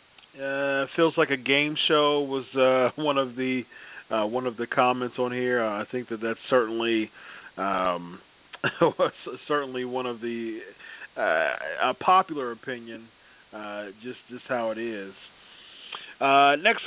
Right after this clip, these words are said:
question. Next question. What segment did Shawn Michaels turn on Marty Jannetty?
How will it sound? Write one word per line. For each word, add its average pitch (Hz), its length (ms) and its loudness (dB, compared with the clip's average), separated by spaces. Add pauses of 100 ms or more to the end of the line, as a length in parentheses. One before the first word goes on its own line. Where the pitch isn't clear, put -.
question. 202 600 0 (480)
Next 151 260 -6 (120)
question. 131 600 -4 (1900)
What 160 400 2 (1400)
segment 156 460 0 (1200)
did 135 140 -8 (120)
Shawn 165 240 -4
Michaels 151 540 -2 (400)
turn 151 240 -4
on 131 380 -6 (120)
Marty 131 400 0
Jannetty? 110 320 -2